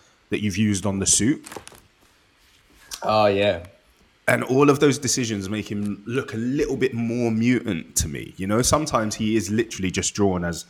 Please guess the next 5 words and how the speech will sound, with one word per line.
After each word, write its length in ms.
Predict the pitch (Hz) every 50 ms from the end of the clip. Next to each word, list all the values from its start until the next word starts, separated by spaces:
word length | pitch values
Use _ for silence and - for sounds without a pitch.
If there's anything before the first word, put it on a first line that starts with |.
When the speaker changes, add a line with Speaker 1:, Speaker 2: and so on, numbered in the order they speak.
| _ _ _ _ _ _
Speaker 1:
a 120 | 95 95
guy 560 | 90 - 95 92 90 76 69 67 73 92 95 - - - _ _ _ _ _ _ _ - - - - 85
who's 220 | 104 104 95 85
blue. 440 | - - 104 98 90 71 71 73 82 - - - _ _ - _ _ _ _ _ _ _ _ _ _ _ _ _ _ _ -
Speaker 2:
Yeah. 280 | - 104 95 - -